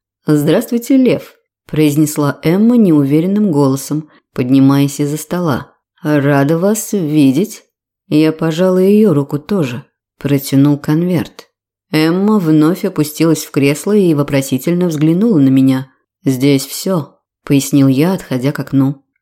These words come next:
Непроизвольно всегда занимал в любом помещении наиболее выгодную позицию – лицом к двери. Наблюдал, как Грушевские склонились над содержимым конверта.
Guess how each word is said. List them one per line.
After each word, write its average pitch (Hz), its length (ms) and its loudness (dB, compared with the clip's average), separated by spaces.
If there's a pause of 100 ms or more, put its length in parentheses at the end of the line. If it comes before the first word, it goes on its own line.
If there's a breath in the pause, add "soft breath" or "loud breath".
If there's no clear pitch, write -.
Непроизвольно 151 1000 2
всегда 147 480 -2
занимал 135 440 2
в 131 40 0
любом 135 320 0
помещении 143 680 0 (260 loud breath)
наиболее 156 540 2
выгодную 135 520 0
позицию – 143 720 -4 (260)
лицом 135 640 0
к 131 60 -2
двери. 147 400 -2 (460)
Наблюдал, 156 920 2
как 160 240 -4
Грушевские 190 800 0
склонились 156 800 0
над 143 180 -2
содержимым 143 680 0
конверта. 151 840 -4